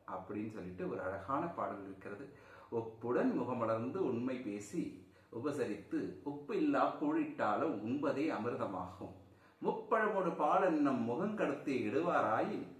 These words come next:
கப்பிய பசி கடும் பசியாகும் தானே."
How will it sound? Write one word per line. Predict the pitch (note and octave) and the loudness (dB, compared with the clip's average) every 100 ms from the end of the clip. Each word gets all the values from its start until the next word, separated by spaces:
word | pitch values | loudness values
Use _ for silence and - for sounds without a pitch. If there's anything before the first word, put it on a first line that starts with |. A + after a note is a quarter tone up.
| - _ - | -20 _ 2
கப்பிய | D3 - A3+ G3+ - | 2 2 0 2 4
பசி | A#2+ - C#3 G2+ - - | 2 0 -2 -2 -6 -14
கடும் | - G2+ A#2+ D#3+ F#3+ | -4 0 2 2 0
பசியாகும் | G#3 F3+ F3+ A#2 A2 A2 G#2+ | -2 -2 0 2 0 -2 -4
தானே." | G#2 F2+ F2+ | -4 -4 -4